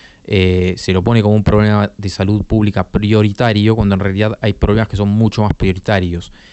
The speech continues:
y que llegan a, llevan a la mujer en muchos casos a la muerte. O sea, problemas que demandan prioridad porque realmente llevan a la muerte no tienen esa prioridad y otros que buscan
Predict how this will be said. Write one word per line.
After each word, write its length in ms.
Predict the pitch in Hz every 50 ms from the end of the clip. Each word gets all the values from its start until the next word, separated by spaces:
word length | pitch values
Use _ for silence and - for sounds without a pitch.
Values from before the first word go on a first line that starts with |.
| - - -
y 120 | - 98
que 160 | - - 95
llegan 320 | 92 - - 107 110 110 104
a, 320 | 98 95 92 90 87 87 -
llevan 320 | - - 113 113 113 107
a 80 | 101 95
la 100 | 92 92
mujer 260 | 92 90 - - 107
en 80 | 107 101
muchos 220 | 98 - - -
casos 220 | - 110 101 98 95
a 60 | 90
la 120 | 90 92
muerte. 460 | 110 131 131 110 92 87 85 - - -
O 100 | 98 95
sea, 380 | - - 107 98 87 82 85 - - - - - - - - _ _ _ - - _
problemas 500 | - 101 101 107 120 139 147 147 139 123
que 200 | - 120 110 107
demandan 720 | 110 123 127 123 120 117 107 101 98 92 90 85 85 90 - -
prioridad 760 | 95 98 101 98 98 98 107 110 110 104 95 87 82 85 - - _ _ _ _ _ _
porque 300 | - - 90 87 - 98
realmente 400 | 98 110 110 113 117 120 107 -
llevan 260 | 107 - 120 117 117 113
a 80 | 107
la 80 | 104 104
muerte 340 | 110 120 123 120 110 110 104
no 180 | 104 113 113
tienen 340 | 107 120 117 117 113 113 117
esa 180 | 113 - - 107
prioridad 560 | 104 110 107 101 107 110 120 120 117 117 -
y 180 | - 110 107 110
otros 580 | 113 110 - - 98 95 98 101 - - - _ _ _ _
que 140 | - 92 92
buscan 680 | 101 147 143 - - - - 110 101 101 98 98 101